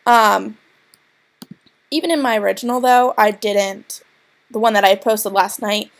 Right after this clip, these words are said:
still had a pretty harsh line. I could still go into Photoshop, and if I wanted to smooth that out even more, I could. But what I'm trying to get from this video is that you can do a lot of post-processing of skin editing, um, and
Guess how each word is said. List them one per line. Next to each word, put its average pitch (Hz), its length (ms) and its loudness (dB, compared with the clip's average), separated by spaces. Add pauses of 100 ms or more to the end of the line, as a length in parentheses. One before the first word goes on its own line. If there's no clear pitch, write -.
(520)
still 381 260 2
had 247 100 6
a - 40 -2
pretty 214 160 -4
harsh 190 260 -2
line. 196 340 0
I 254 140 2
could 254 140 -10
still 294 160 0
go 247 120 0
into 240 120 -4
Photoshop, 220 480 0
and 208 80 -6
if 202 80 -6
I 196 80 0
wanted 196 260 -6
to - 80 -12
smooth 214 260 -8
that 202 120 -2
out 208 140 -4
even 202 220 -8
more, 202 200 -4
I 208 80 -6
could. 208 360 -4 (960)
But 254 140 -2
what 311 140 6
I'm 330 100 -2
trying 277 160 0
to 240 60 -4
get 233 180 -4
from 226 100 -8
this 220 140 -8
video 247 380 -2
is 208 240 -6
that 202 500 -2 (380)
you 214 140 -10
can 240 380 -4
do 208 320 -4
a - 20 0
lot 190 280 0
of 202 120 -6
post-processing 214 1040 -6 (300)
of - 340 -4
skin 202 540 -8
editing, 196 580 -6
um, - 440 -12 (920)
and 185 560 -8